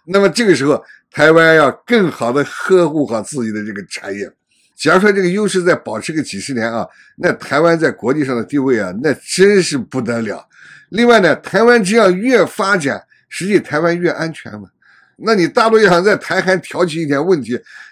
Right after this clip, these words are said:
那这个全世界的国家都不愿意啊，对不对？你一旦把台湾搞乱了，这个全世界不都停摆了吗？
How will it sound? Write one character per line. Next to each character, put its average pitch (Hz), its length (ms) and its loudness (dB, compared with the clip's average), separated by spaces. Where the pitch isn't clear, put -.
那 233 120 0
这 233 160 -2
个 226 80 0
全 196 260 -2
世 226 120 -2
界 247 120 0
的 202 80 4
国 160 140 0
家 170 140 4
都 170 260 4
不 147 160 -4
愿 165 260 4
意 127 140 2
啊， 110 100 -6
对 240 160 0
不 214 60 0
对？ 185 160 4
你 226 140 0
一 247 60 2
旦 240 180 4
把 196 140 4
台 214 300 0
湾 233 200 4
搞 160 160 2
乱 185 240 6
了， 151 180 2
这 - 120 -4
个 214 120 2
全 185 280 0
世 190 80 0
界 190 140 4
不 147 100 -2
都 147 140 2
停 127 260 -4
摆 92 180 -6
了 95 100 -10
吗？ 95 100 -8